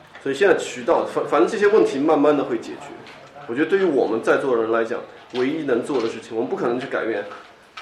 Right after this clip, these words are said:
Apple 的策略，我们不可能去改变三六零百度的策略，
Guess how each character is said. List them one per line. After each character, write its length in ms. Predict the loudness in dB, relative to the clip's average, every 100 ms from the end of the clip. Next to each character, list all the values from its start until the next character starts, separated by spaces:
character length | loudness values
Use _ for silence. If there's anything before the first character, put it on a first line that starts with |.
| -10 -2
Apple 240 | 0 0
的 80 | -2
策 220 | -4 -6
略， 100 | -8 -6
我 40 |
们 80 | -6
不 80 | -2
可 100 | 0
能 120 | -2
去 140 | -4 -4
改 180 | -4
变 200 | -2 -2
三 220 | -4 -2 0
六 120 | 0
零 200 | -2 -4
百 160 | -4
度 160 | -4 -8
的 60 | -12
策 120 |
略， 80 | -14